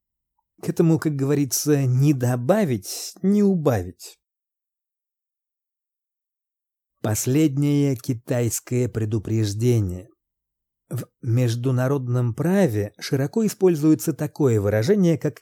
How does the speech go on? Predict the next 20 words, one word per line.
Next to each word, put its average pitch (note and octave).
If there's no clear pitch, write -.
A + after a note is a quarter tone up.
дипломатическая A#2+
нота. A2
От -
нота, A#2
знак, A2
замечание. A#2
Вид A#2+
документа C3
дипломатической B2
переписки. B2
На F#3+
полях F#3
документа, D#3+
книги D#3+
иной G3
раз F#3+
можно F3+
встретить -
особый D3
знак C3